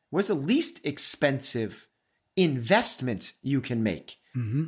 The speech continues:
Speaker 1: And I think that playing those two words off of each other would be a really, um, cognizant way of entering into this practice.
Speaker 2: Mm-hmm. Um, starting to maybe wrap this, uh, th-, this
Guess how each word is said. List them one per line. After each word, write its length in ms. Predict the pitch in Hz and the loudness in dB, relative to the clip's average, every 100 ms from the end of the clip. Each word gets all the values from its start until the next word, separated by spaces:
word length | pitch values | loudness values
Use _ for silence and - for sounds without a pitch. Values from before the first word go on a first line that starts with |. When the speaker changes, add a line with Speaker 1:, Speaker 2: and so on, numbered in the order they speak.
| - | 2
Speaker 1:
And 180 | 147 135 | 2 4
I 180 | 139 139 | 4 4
think 220 | 175 160 | 0 2
that 200 | 147 - | 2 0
playing 300 | 165 151 143 | 2 2 6
those 200 | 135 127 | 4 4
two 220 | - 139 | 2 2
words 380 | 120 123 117 - - | 2 2 2 -2 4
off 240 | 120 - | 4 2
of 60 | 113 | -4
each 200 | - 151 | 2 4
other 240 | 139 113 | 4 2
would 320 | 113 143 139 | 2 2 2
be 340 | 123 117 104 - - - _ _ | 2 0 0 -6 -20 -20 _ _
a 100 | 127 | 0
really, 600 | 117 139 131 123 120 110 - _ _ _ _ _ _ _ _ _ _ _ _ _ _ _ _ _ _ _ _ | 6 6 8 6 4 2 -8 _ _ _ _ _ _ _ _ _ _ _ _ _ _ _ _ _ _ _ _
um, 580 | 117 113 110 107 104 95 95 _ _ _ _ _ _ - | 2 4 4 2 0 -2 -10 _ _ _ _ _ _ -8
cognizant 640 | - 170 175 156 - 131 | 2 4 4 4 2 2
way 380 | 131 127 123 123 | 4 6 6 2
of 280 | - 113 110 127 | 2 0 0 -4
entering 420 | 123 - 120 117 | 0 0 0 0
into 180 | 107 104 | -2 -2
this 160 | 101 | -6
practice. 580 | - 92 76 - - - _ - | -4 -4 -4 -8 -10 -10 _ -8
Speaker 2:
Mm-hmm. 280 | 120 123 127 _ _ _ _ _ _ _ _ _ _ _ _ - - _ _ _ _ | -6 -4 -6 _ _ _ _ _ _ _ _ _ _ _ _ -20 -20 _ _ _ _
Um, 220 | 165 165 160 | 4 6 6
starting 320 | - 180 180 | 6 6 8
to 140 | 165 | 6
maybe 300 | 196 170 151 151 | 6 6 6 4
wrap 460 | 233 190 165 160 | 0 4 4 6
this, 180 | 156 - | 2 2
uh, 140 | 196 | -2
th-, 240 | 185 165 208 | 2 2 4
this 360 | 160 135 - | 4 4 4